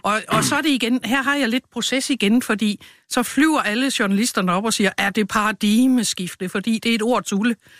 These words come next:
øh, undskyld, Thulesen Dahl, han har opfundet. Og, øh, og igen så siger jeg, "Nej, men selvfølgelig skal du da imødekomme på en eller anden måde, hvis du skal nå en enighed."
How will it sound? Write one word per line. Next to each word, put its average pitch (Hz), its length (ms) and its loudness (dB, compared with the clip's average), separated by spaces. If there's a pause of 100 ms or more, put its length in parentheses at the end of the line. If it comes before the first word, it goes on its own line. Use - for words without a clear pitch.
(220)
øh, 190 120 2
undskyld, 202 360 -2
Thulesen 190 380 2
Dahl, 196 280 0
han 190 160 0
har 208 120 2
opfundet. 175 440 -2 (500)
Og, 196 380 2
øh, 185 460 2
og 202 160 -2
igen 254 380 2
så 240 140 -2
siger 240 240 2
jeg, 220 120 0
"Nej, 214 200 0
men 208 100 2
selvfølgelig 262 400 2
skal 202 180 0
du 202 120 0
da 180 260 0
imødekomme 196 600 2
på 202 80 -2
en 254 140 0
eller 196 120 2
anden 208 140 4
måde, 185 140 2
hvis 208 140 -4
du 190 120 -2
skal 175 220 -2
nå 208 260 2
en 170 280 0
enighed." 196 420 2